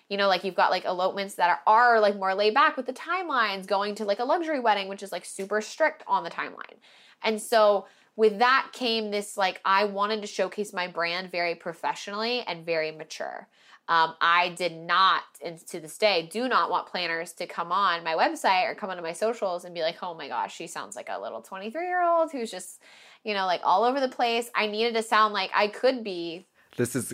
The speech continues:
Speaker 2: kind of fascinating. I feel like you're just creating this avatar of yourself, which is really cool. What were certain things that you did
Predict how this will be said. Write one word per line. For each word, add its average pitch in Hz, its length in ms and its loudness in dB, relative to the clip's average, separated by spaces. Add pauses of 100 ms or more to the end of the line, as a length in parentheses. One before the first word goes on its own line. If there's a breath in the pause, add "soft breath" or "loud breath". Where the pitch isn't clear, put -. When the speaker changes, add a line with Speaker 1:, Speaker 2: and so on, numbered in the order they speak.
(140)
Speaker 2:
kind 113 180 4
of 101 80 2
fascinating. 101 680 2
I 95 60 0
feel 107 180 -2
like 98 180 0
you're 104 80 0
just 95 460 -4
creating 110 560 6
this 98 200 -4
avatar 98 600 2
of 101 180 -4
yourself, 92 380 -4
which 98 160 -6
is 90 320 -6 (160)
really 110 440 6
cool. 98 480 -2 (440 loud breath)
What 120 240 4
were 151 100 6
certain 120 320 2
things 110 320 2
that 104 120 2
you 98 120 -4
did 95 640 4